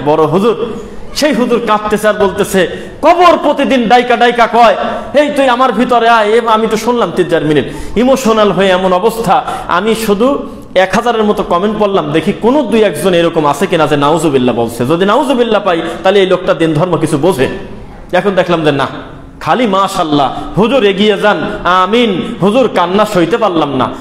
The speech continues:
হুজুর মনটা ভরে গেল, এরকম ভাবে সবাই লিখতেছে। আমি খুব খুঁজলাম যে দুই একটা লোক লেখুক, এ হতো জাল হাদিসের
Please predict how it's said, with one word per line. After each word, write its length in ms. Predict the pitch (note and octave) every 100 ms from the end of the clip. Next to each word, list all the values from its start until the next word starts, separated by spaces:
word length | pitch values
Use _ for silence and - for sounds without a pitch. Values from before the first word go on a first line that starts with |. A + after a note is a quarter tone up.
| -
হুজুর 240 | F#3+ A#3
মনটা 320 | F#3+ F#3 F#3 G#3
ভরে 300 | D#3 G#3 G3+
গেল, 240 | G3 F3 B2 - -
এরকম 380 | C#4 A#3 G#3
ভাবে 160 | E3+ D#3+
সবাই 320 | - C#3+ C#3
লিখতেছে। 460 | B2 - - - A#2+
আমি 120 | D3+ -
খুব 160 | C4
খুঁজলাম 500 | - G3+ F3 F#3+ D3 - - D3+
যে 100 | F3
দুই 200 | E3 A3
একটা 220 | A3+ A3+
লোক 240 | G#3+ G3
লেখুক, 360 | E3+ F3+ G3+ F#3+
এ 80 | E3+
হতো 200 | F#3+ F#3
জাল 220 | E3+ E3+
হাদিসের 340 | F3+ G#3 G#3